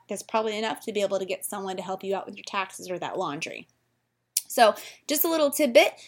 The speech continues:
cannot pour from an empty cup. Make your personal goals, outsource what you can that you don't like. Please stick to your business plan and ensure that you're always filling the rocks first,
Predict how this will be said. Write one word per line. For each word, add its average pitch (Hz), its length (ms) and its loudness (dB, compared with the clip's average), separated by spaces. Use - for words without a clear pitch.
cannot 247 500 6
pour 294 220 6
from 285 140 2
an 262 60 4
empty 247 260 0
cup. - 320 4
Make 320 200 4
your 349 100 4
personal 302 360 2
goals, 240 340 2
outsource 269 520 2
what - 160 -2
you 233 100 -2
can 247 300 0
that - 80 -6
you 202 120 -6
don't 185 220 -4
like. 285 360 -2
Please 370 360 4
stick - 240 2
to 247 100 -4
your 233 140 2
business 214 340 -4
plan 202 420 -2
and 190 240 -6
ensure 269 380 0
that 302 120 -4
you're 247 200 -2
always 202 340 2
filling 190 360 -2
the 185 80 -4
rocks - 340 0
first, 339 500 2